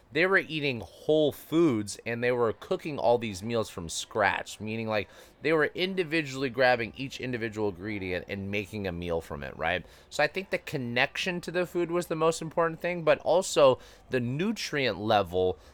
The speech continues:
of having something that comes from the ground close to the vicinity and the environment you live in is gonna be dramatically different than buying something that's packaged or in a box or even in a grocery store.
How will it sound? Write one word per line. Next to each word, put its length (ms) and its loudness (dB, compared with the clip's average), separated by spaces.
of 140 0
having 440 2
something 460 -2
that 180 -2
comes 380 -4
from 140 -4
the 80 -2
ground 760 0
close 460 4
to 160 -8
the 100 0
vicinity 560 -4
and 140 0
the 60 -2
environment 560 0
you 100 -4
live 260 -2
in 280 -2
is 200 -4
gonna 200 -2
be 120 -4
dramatically 800 -2
different 540 0
than 260 -6
buying 320 2
something 380 -6
that's 200 -2
packaged 800 -2
or 140 0
in 80 -4
a 60 -4
box 600 8
or 80 -4
even 240 -4
in 100 -2
a 60 -4
grocery 600 2
store. 560 6